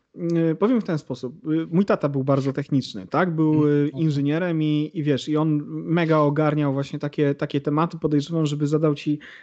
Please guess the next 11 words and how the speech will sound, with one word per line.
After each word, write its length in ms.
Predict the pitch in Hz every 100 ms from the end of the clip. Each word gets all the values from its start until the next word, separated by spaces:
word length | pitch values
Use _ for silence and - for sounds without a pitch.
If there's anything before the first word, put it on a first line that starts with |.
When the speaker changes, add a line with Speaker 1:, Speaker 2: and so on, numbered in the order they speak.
| _
Speaker 1:
dużo 220 | 160 170
lepsze 220 | 165 -
pytania 380 | 165 160 165 165
niż 200 | 170 175
ja. 180 | 151 113
Natomiast, 460 | 143 143 208 214 - - - _ _ _
y, 60 | 180 - -
on 180 | 269
wiedział, 260 | 214 208 190
jak 140 | 170
budować, 600 | 156 156 139 120 139 180